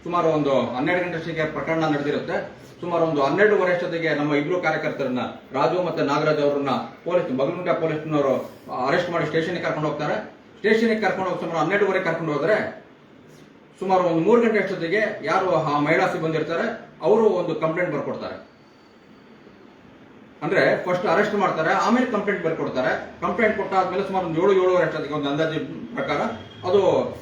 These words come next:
ಎಫ್ ಐ ಆರ್ ದಾಖಲಾಗುತ್ತೆ. ಕಾಗ್ನಿಸಬಲ್ ತ್ರೀ ಫಿಫ್ಟಿ ತ್ರೀ ಇರುತ್ತೆ. ಹಾಗಾಗಿ ಆ ನಂತರದಲ್ಲಿ ಮಧ್ಯರಾತ್ರಿ ಸುಮಾರಿಗೆ, ಒಂದು ಹನ್ನೆರಡು, ಹನ್ನೆರಡು ಸುಮಾರಿಗೆ ಅವರನ್ನ ಮ-, ನ್ಯಾಯಾಧೀಶರ ಮನೆಗೆ ತಲುಪಿಸ್ತಾರೆ.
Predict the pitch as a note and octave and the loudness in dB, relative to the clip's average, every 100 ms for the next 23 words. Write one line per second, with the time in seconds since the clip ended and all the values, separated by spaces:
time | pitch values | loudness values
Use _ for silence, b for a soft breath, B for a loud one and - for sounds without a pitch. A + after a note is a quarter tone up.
0 | D#3+ D#3 G3+ G3 D#3+ E3+ D#3 C#3+ F3+ D#3 | -4 2 2 4 2 2 0 0 -4 -2
1 | D3+ E3 D#3 B2 D#3+ D3+ D3+ D3 C#3+ C#3 | -2 -2 -4 -4 -4 -6 -6 -4 0 2
2 | B2+ G#3 A3+ - - - F3+ F3+ F3+ F3+ | 2 -4 -6 -8 -8 -2 0 2 2 0
3 | E3+ D#3+ D#3+ E3 C#3+ C#3+ D#3+ D#3+ D3+ C#3 | -2 -2 -2 0 0 0 0 0 0 -2
4 | C#3+ C3+ C3 D3 C#3+ D3 D3 D3 D3 C#3+ | -2 0 -2 -2 -2 -2 -2 -2 0 0
5 | C#3 C3+ C#3+ C#3+ C3+ F3+ A3+ - - - | 0 -2 -2 -2 -2 -2 -4 -8 -14 -8
6 | D3+ D#3 D#3 C#3+ G#2+ G#2+ - - C3+ C3+ | -2 0 2 0 -2 -6 -14 -16 -8 -2
7 | D3+ C3+ C#3+ C#3+ - D3 D3+ D#3+ D3 C#3+ | 0 0 2 2 0 -2 -4 -4 -2 -2
8 | D3 A#2+ G2+ - - C#3+ C#3+ - - - | 0 0 -2 -6 -8 -8 -4 -2 -2 -4